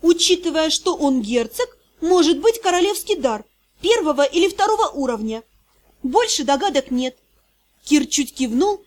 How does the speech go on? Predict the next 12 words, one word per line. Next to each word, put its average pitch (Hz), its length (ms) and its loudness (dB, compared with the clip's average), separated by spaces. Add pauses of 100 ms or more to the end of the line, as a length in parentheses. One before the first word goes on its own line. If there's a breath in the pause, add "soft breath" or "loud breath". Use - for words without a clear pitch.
(240)
и 277 100 2
поднёс 277 500 2
бокал 269 360 0
к 226 100 -8
губам. 208 420 -6 (540)
«Думаю, 262 540 2
где-то 233 440 0
так - 380 0
и 302 80 -8
есть», 180 480 -8 (340)
согласился 370 680 -2
принц. 240 320 -8